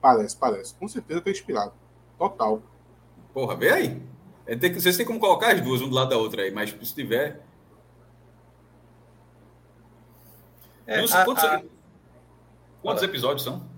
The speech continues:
Speaker 3: São oito. Oito episódios. É, eu tô, eu terminei o terceiro,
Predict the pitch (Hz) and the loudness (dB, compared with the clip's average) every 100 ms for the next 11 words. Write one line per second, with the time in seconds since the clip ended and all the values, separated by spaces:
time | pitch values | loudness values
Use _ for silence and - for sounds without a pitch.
0 | - - - - - 139 143 151 139 - | -20 -20 -20 -20 -10 -2 2 2 0 -10
1 | - - - - - - _ - - - | -20 -20 -20 -20 -20 -20 _ -20 -20 -20
2 | - - - - - - - - - - | -20 -20 -20 -20 -16 -16 -18 -20 -20 -20
3 | - - - 110 110 - 123 110 98 95 | -20 -20 -10 -8 -6 -8 -6 -4 -4 -6
4 | - - - - - - 110 110 110 110 | -20 -20 -20 -20 -8 0 4 6 4 2
5 | 147 175 196 170 175 170 185 190 196 190 | 0 2 2 2 2 2 0 2 0 0
6 | - 139 127 110 | 0 2 2 -2